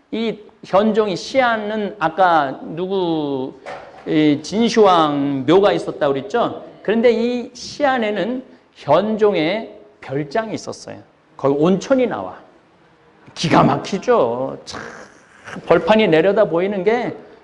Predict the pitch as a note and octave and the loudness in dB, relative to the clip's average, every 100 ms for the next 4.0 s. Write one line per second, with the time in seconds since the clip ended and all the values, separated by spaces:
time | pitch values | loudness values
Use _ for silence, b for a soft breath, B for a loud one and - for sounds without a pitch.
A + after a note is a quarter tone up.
0 | - D#3+ G#3 A#3 A#3 A3 F#3+ G3+ G#3 G3 | 0 2 2 2 0 2 2 0 -2 -4
1 | G#3 A3+ B B B - - _ - - | -4 -6 B B B -20 -20 _ -20 -16
2 | D#3+ - D#3+ G#3 A3+ A3 G#3 A3 E3+ D#3 | -14 -2 0 2 4 6 6 2 0 0
3 | G#3 G#3+ A3 G#3 G#3 A3 G#3 G#3+ A3 - | -2 -4 2 2 2 -2 -2 -2 -4 -6